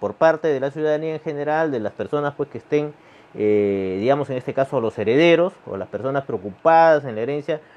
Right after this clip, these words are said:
legítima, ¿no?, que tiene cada persona, ¿no?, que el derecho se ha preocupado por ellos,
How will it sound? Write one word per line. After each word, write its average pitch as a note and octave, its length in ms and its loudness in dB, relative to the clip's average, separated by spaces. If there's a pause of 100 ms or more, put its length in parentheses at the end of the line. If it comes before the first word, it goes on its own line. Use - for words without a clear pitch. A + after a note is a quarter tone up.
(200)
legítima, C3 580 -2
¿no?, D#3 180 -2
que D#3+ 100 -6
tiene D3+ 260 -2
cada D3+ 240 4
persona, E3 480 -2 (420)
¿no?, C3 260 -2
que E3+ 120 2
el F3 80 4
derecho E3+ 540 2 (280)
se - 180 0
ha C#3+ 100 2
preocupado F#3 680 4
por F3 180 0
ellos, E3+ 280 0